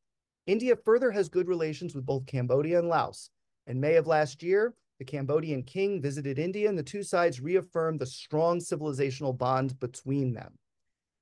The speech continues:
Phnom Penh and New Delhi cooperate on a range of socioeconomic projects, demining, water conservation, and heritage protection.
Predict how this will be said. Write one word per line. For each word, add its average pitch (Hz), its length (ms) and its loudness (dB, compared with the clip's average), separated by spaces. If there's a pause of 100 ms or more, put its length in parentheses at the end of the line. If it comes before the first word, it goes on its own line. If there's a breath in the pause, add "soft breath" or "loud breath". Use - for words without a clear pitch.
(140)
Phnom 185 300 4
Penh 202 220 2
and 170 80 0
New 160 100 -4
Delhi 170 460 2 (100)
cooperate 175 460 0
on 147 100 -4
a 120 80 -6
range 151 320 -8
of 131 60 -10
socioeconomic 135 880 -2
projects, 165 480 0
demining, 170 720 -4
water 170 320 2
conservation, 160 680 -6
and 123 100 -2
heritage 147 480 -2
protection. 135 540 -8